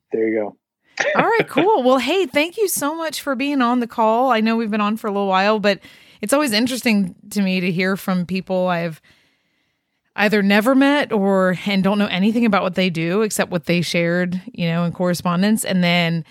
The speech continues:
Speaker 2: people I do know, but I didn't know all of that, right?
Speaker 1: Yeah.
Speaker 2: And you're the first
Speaker 1: Yeah.
Speaker 2: J D that we've had on the show. So, yay.
Speaker 1: Excellent.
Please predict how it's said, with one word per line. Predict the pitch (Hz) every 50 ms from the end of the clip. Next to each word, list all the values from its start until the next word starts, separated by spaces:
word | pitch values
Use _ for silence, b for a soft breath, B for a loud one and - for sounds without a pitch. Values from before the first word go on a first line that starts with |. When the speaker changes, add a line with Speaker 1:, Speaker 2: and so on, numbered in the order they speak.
| b b b b b b -
Speaker 2:
people | 220 208 175 185
I | 180 170 170
do | 165 151 226 285 381
know, | - 240 208 190 185
but | 190 190
I | 185
didn't | 190 190 190 190
know | 180 170 170 - -
all | - 156 170 202 202 185
of | 170 151
that, | 139 135 120 - - -
right? | - 156 160 170 180 - - _ _ _ _ _ _ _
Speaker 1:
Yeah. | 151 160 175 - - 640 679 679 679 - -
Speaker 2:
And | 233 240 240
you're | 240 254 269
the | 269 302 226
first | - - 240 254 262 - - - - - -
Speaker 1:
Yeah. | 139 156 185
Speaker 2:
J | 196 233 220 233 233
D | 196 170 208 226 254
that | 247 - -
we've | 180 196 170
had | 180 175 170 165 170 170
on | 175 170 165 165
the | 160 165
show. | 156 - - 185 - - - - 165 170 180 -
So, | - - - - - - - 165 175 196
yay. | 233 262 320 392 403 403 403 381 381 381 370 370 359 359 359 349 339 320 294
Speaker 1:
Excellent. | 202 226 214 208 - - 170 147 135 120 104 104 -